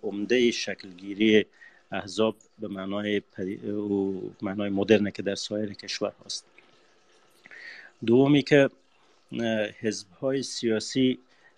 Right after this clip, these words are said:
بنا به تجربه کشورهای پیشرفته‌تر، اینا، اه،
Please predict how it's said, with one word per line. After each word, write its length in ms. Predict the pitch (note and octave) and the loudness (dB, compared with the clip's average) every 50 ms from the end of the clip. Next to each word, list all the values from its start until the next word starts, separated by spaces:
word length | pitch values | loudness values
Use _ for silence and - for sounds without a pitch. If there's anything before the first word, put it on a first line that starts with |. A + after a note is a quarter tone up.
| _ - A#2 F#2+ | _ -14 -10 -6
بنا 260 | F#2+ A2 G#2+ A2+ A#2+ A#2 | -4 0 2 2 2 2
به 100 | A2 A2+ | 2 0
تجربه 800 | - - A2 G2 - G2 F2+ G#2 F#2+ G2+ A#2 A#2+ A#2+ A2+ G#2+ | 0 0 -2 -2 -2 -2 -2 0 2 4 6 6 6 4 4
کشورهای 680 | G#2+ - G#2+ F#2 - - G2 F2+ F#2+ A#2 A2 A2 A2 G#2+ | 0 -6 -10 -8 -4 -4 -4 -4 -4 -2 0 0 0 0
پیشرفته‌تر، 760 | G#2+ - G#2 - - - A2 G2+ _ - F#2+ - B2 B2 A#2+ - - | -2 -6 -12 -14 -12 -12 -14 -14 _ -16 -10 -6 -6 -6 -6 -6 -10
اینا، 400 | - A2+ G2+ A2+ A#2 A#2+ A#2+ - _ _ _ _ _ _ _ _ | -10 -6 -2 0 0 0 0 -2 _ _ _ _ _ _ _ _
اه، 320 | A2+ G#2+ G2+ G2 F#2+ F#2+ | -10 -8 -4 -4 -4 -6